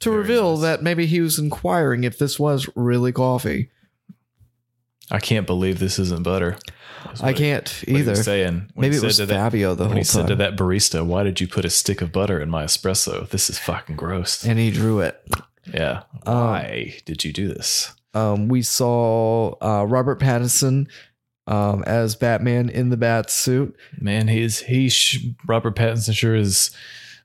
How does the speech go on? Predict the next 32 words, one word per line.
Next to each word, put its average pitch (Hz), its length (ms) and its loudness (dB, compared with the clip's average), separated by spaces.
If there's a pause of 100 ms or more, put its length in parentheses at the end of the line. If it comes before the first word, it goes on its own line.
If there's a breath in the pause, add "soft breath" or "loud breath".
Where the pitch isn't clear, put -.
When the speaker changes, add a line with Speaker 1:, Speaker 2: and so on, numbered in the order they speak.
(100)
Speaker 2:
punching 117 380 2
some 110 200 2
people 113 520 2
and 82 340 -4
say, 98 320 0
doing 110 260 0
some 104 180 2
Batman 82 440 0
stuff, 82 360 -2
isn't 85 300 -2
he? 85 140 -2
He's 104 200 0
just - 360 -2 (260 loud breath)
Speaker 1:
Got 127 140 2
Speaker 2:
he's 104 100 0
Speaker 1:
some 135 140 0
Christopher 143 340 0
Nolan 147 320 0
vibes 127 500 2
Speaker 2:
he's 120 120 0
Speaker 1:
in 123 100 2
Speaker 2:
Batman 127 440 2
Speaker 1:
a - 20 2
fight. 120 160 4
Speaker 2:
all 107 160 2
over 104 160 2
the 95 80 0
place. 90 400 0
He's 101 160 0
also 101 400 2
wearing 92 300 2
eyeliner. 107 640 2